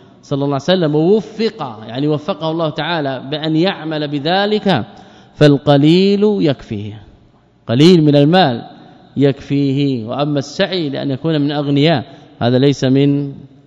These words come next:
شأن أهل العقل. قال رحمه الله تعالى: "والمداهنة"،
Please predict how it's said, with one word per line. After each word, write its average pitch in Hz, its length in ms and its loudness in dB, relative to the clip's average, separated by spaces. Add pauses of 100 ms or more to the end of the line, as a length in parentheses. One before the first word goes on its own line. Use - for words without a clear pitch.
(540)
شأن 139 320 -2
أهل 120 200 -2
العقل. 117 500 -6 (380)
قال 196 300 0
رحمه 170 200 -4
الله 160 140 0
تعالى: 139 420 -2
"والمداهنة"، 156 1700 4